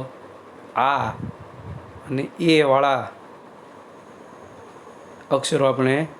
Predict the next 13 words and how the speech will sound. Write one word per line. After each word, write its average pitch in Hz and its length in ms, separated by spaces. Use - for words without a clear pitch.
લખતા 135 520
અને 135 380
વાંચતા 127 580
શીખ્યા 135 360
હતા. 110 260
આજે 127 260
આપણે 147 480
એ 147 120
અક્ષરો 151 540
ઉપરથી 147 640
વાક્ય 151 720
અને 139 160
શબ્દ 147 380